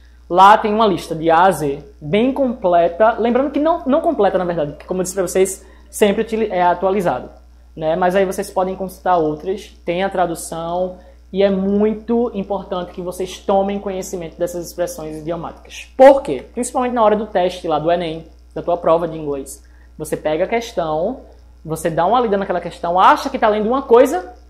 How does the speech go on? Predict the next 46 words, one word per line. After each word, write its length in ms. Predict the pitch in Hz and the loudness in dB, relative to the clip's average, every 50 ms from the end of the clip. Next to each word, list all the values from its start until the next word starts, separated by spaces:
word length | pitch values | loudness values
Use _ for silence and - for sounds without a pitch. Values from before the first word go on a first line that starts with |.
| - - - - - - - - | -20 -20 -20 -20 -20 -20 -18 -10
mas 280 | 214 220 226 214 202 170 | -6 0 2 2 4 4
é 120 | 233 226 | 4 4
outra. 360 | 208 170 151 147 - 151 151 - - - - - - - - - - - - - - - | 4 4 2 -2 -6 -12 -18 -18 -20 -20 -20 -20 -20 -20 -20 -20 -20 -20 -20 -20 -10 -6
E 100 | 240 254 | -4 -2
na 200 | 277 339 392 349 | 0 4 6 8
hora 180 | 269 233 220 | 8 8 6
da 100 | 214 214 | 4 2
compreensão 640 | - 220 214 208 214 214 208 208 196 - 208 190 185 | 0 -2 -4 -4 -4 -6 -6 -6 -6 -4 -4 -2 -2
e 40 | 185 | -2
interpretação 540 | 185 190 185 185 196 185 190 180 - 190 175 | -4 -4 -4 -2 -2 -2 -2 -2 -4 -6 -6
textual, 460 | - 175 165 - - 185 156 151 156 | -6 -8 -8 -4 -2 0 2 2 2
na 100 | 170 185 | 2 2
hora 140 | 220 240 247 | 2 2 2
de 60 | 277 | 0
responder 400 | 254 240 - - - 208 190 190 | -4 -4 -6 -8 -6 -2 -2 -2
as 120 | 185 - | -2 -4
perguntas, 520 | - - 190 180 170 156 151 151 160 156 170 | -6 -6 -6 -6 -6 -6 -6 -6 -6 -8 -8
isso 200 | 180 - - 202 | -8 -6 -2 0
vai 120 | 208 208 | 0 0
te 100 | 208 226 | 0 -2
ajudar 380 | 220 220 226 208 180 190 226 311 | -4 -4 -2 0 2 2 2 2
ou 60 | 311 | 2
vai 80 | 311 | -2
te 60 | - 254 | -4 -4
atrapalhar? 720 | - 214 208 202 202 180 165 156 147 135 - - - - - - - - - - | -6 -6 -6 -4 -2 -2 -2 -2 -4 -6 -8 -12 -18 -20 -20 -20 -20 -20 -20 -20
Se 140 | - - 190 | -4 -2 0
você 240 | 165 165 175 - 185 | 0 0 0 0 0
tem 180 | 180 208 233 247 | 0 0 0 0
conhecimento, 560 | 254 208 185 170 - 185 175 190 196 196 175 | 0 -2 -2 -4 -4 -4 -4 -4 -4 -4 -4
vai 140 | 160 156 151 | -6 -6 -6
te 80 | 160 | -6
ajudar 220 | 156 151 151 151 151 | -8 -6 -6 -6 -6
bastante, 420 | 165 190 - - 160 139 131 - - - - - - | -6 -8 -8 -10 -14 -14 -14 -16 -20 -20 -20 -20 -20
sem 220 | - - 170 185 185 | -10 -6 -4 -4 -2
dúvida. 300 | 165 139 135 135 135 - - - - - - - - - | -2 -4 -6 -10 -14 -18 -20 -20 -20 -20 -20 -20 -20 -16
Mas 120 | - 151 - | -14 -12 -10
se 80 | - | -8
você 220 | 165 165 160 - 165 | -6 -6 -6 -6 -6
não 180 | 156 175 208 | -6 -6 -8
tem, 380 | 226 - 175 151 147 151 156 147 - | -8 -8 -8 -8 -8 -8 -10 -14 -16
isso 180 | 143 - 165 | -16 -16 -14
pode 200 | 151 - 151 147 | -10 -8 -8 -6
acabar 240 | 151 151 147 143 139 | -6 -8 -10 -12 -12
te 60 | - | -14
atrapalhando 520 | - - - 131 139 139 135 135 131 135 135 | -16 -18 -14 -10 -8 -8 -8 -8 -10 -12 -10
muito. 680 | 143 151 170 170 160 147 - - - 151 135 131 - | -8 -6 -6 -4 -6 -6 -10 -8 -8 -8 -8 -8 -10